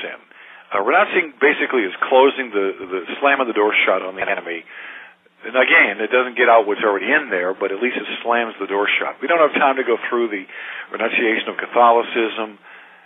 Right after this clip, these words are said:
and dead religions. We don't have the time to go through renunciation of pride, renunciation of, uh, sexual immorality and stuff, but we'll, we'll at least be able to touch base a little bit in these areas and, uh, and maybe get some help. So, uh, let's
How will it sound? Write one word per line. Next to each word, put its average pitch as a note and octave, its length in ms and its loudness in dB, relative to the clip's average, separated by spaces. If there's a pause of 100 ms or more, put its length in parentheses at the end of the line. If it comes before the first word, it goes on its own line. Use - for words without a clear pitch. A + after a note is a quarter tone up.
(120)
and F2 160 -14
dead G#2+ 240 0
religions. A2+ 540 -2
We F2 80 -6
don't G2 140 -4
have G2 120 -6
the - 160 -20
time F#2+ 280 -6
to F#2 60 -12
go F2+ 140 -6
through F2 240 -12
renunciation E2 300 -12
of - 100 -20
pride, A2+ 460 4
renunciation F2 580 -8
of, D2+ 120 -12 (560)
uh, E2 80 -8 (120)
sexual G#2 640 2
immorality G2+ 640 0
and F2+ 140 -10
stuff, G2 280 0
but G#2+ 120 -4
we'll, B2+ 160 0 (120)
we'll - 160 -14 (160)
at - 160 -10
least - 160 -12
be - 80 -2
able B2+ 160 -2
to F#2+ 160 -6
touch - 240 0
base G#2+ 200 0
a E2+ 80 -8
little A#2 280 0
bit F#2 240 -8
in E2+ 100 -20
these E2 180 -14
areas - 340 -12 (640)
and, G2 320 -8
uh, F2+ 320 2 (240)
and F#2+ 100 -12
maybe G2 220 -6
get G2 140 -6 (100)
some - 80 -14
help. F2+ 280 -4 (880)
So, C3 300 6
uh, B2+ 200 8
let's F#3 160 0